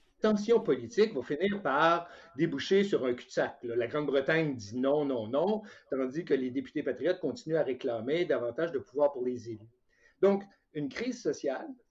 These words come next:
qui a da-, qui a pris, qui s'est mue ensuite en une crise politique et qui va devenir à la fin carrément une crise ethnique, notamment lors d'affrontements directs. Alors, cette, ces, ces affrontements, fameuses rébellions de dix-huit cent trente-sept, dix-huit cent trente-huit, peuvent, d'une certaine mesure,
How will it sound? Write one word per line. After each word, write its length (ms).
qui 80
a 40
da-, 240
qui 140
a 120
pris, 180
qui 100
s'est 200
mue 240
ensuite 400
en 140
une 60
crise 280
politique 580
et 80
qui 80
va 100
devenir 360
à 60
la 100
fin 240
carrément 380
une 120
crise 320
ethnique, 440
notamment 400
lors 580
d'affrontements 640
directs. 460
Alors, 220
cette, 320
ces, 280
ces 380
affrontements, 720
fameuses 420
rébellions 580
de 180
dix-huit 240
cent 200
trente-sept, 440
dix-huit 160
cent 200
trente-huit, 480
peuvent, 320
d'une 160
certaine 340
mesure, 300